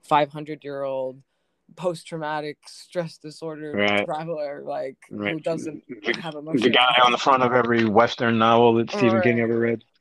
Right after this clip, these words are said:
Speaker 1: Like, you get to see him be a kid and get in trouble and make jokes and fall in love and all this stuff. And it's like, this is the same guy? <laughs>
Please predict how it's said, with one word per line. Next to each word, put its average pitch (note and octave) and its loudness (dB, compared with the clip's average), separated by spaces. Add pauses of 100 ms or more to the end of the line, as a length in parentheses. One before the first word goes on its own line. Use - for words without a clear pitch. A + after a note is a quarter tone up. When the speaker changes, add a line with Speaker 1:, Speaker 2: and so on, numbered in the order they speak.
Speaker 1:
Like, E3+ -12
you G3 -16
get G3+ -8
to A3+ -14
see A#3+ -10
him A3+ 0
be G3+ -8
a F#3 -6
kid F3+ -8
and D3 -16
get E3+ -8
in F3 -18
trouble E3 -10
and D3 -14
make E3 -10
jokes F#3 -6
and C#3+ -20
fall F3+ -8
in F3+ -18
love D#3+ -10
and D3+ -16
all D#3+ -10
this E3 -20
stuff. E3 -8
And D#3+ -12
it's D#3 -14
like, D#3 -10
this G#3 -8
is A#3+ -14
the G3+ -10
same G3 -8
guy? B3 -6 (160)
<laughs> C4 -10